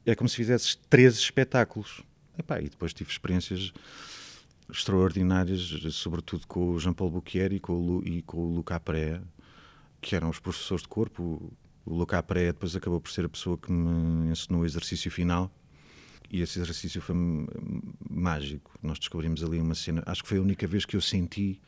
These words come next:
Eu costumo dizer isto, acho que não sei se isto ainda se aplica, mas foi a única vez que eu senti que estava a aprender, a adquirir uma coisa. E, sabes, esta coisa do, no teatro parece que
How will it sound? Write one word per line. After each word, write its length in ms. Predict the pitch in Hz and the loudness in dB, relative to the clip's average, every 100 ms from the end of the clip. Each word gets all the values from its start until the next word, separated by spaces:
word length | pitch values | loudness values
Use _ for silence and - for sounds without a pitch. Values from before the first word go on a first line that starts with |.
| - - | -20 -4
Eu 160 | 101 120 | 4 4
costumo 280 | - 139 127 | 6 6 6
dizer 280 | 127 104 98 | 6 6 4
isto, 260 | 90 - | 2 0
acho 100 | 87 | -4
que 160 | - - | -2 -2
não 60 | 85 | 0
sei 120 | 90 | -2
se 80 | - | -4
isto 140 | - | 0
ainda 160 | 95 90 | 0 0
se 140 | - | -2
aplica, 280 | - 85 85 | -4 -4 -2
mas 140 | 85 | -2
foi 160 | - 95 | 2 4
a 40 | |
única 300 | 95 101 98 | 6 4 2
vez 200 | 90 95 | -2 -2
que 120 | - | -2
eu 60 | 101 | -4
senti 680 | - - 101 - - 110 135 - - - - | -2 2 0 0 -4 -4 -4 -16 -20 -20 -20
que 60 | - | -12
estava 260 | - 95 101 | -4 0 0
a 40 | |
aprender, 600 | - 101 90 85 95 98 - | 0 0 2 2 2 0 -2
a 100 | - | -6
adquirir 640 | 101 - - 95 90 95 - - - - - - | -6 -8 -6 -2 0 -2 -4 -16 -20 -20 -20 -6
uma 180 | 85 90 | -2 -2
coisa. 440 | - 85 73 76 - | 0 -4 -4 -6 -8
E, 200 | 82 92 - - - - - - - | -6 -6 -8 -16 -18 -18 -16 -16 -8
sabes, 280 | - 87 | -4 -2
esta 180 | 90 - | -2 -2
coisa 260 | - 90 95 - | -2 -2 -4 -6
do, 160 | 101 92 | -6 0
no 140 | 92 | 0
teatro 420 | - 92 90 - | 0 -2 -2 -2
parece 300 | - 92 - - | -2 -2 -2 -6
que 580 | - 92 90 85 82 | -2 2 2 2 0